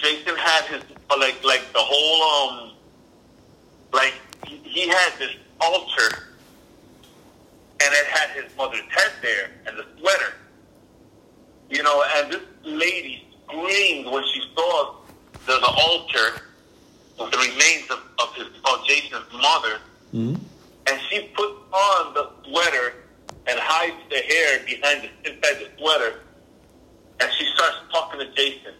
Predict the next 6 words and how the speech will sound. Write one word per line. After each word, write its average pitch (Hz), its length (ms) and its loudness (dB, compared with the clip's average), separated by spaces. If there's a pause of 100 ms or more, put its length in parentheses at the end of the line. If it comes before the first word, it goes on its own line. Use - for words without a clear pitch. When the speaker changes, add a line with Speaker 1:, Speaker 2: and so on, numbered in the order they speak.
(1400)
Speaker 1:
And - 100 -4
she 160 200 0 (120)
starts, 156 240 2 (440)
he, 160 320 -4
he's, 180 180 -4
like, 185 160 0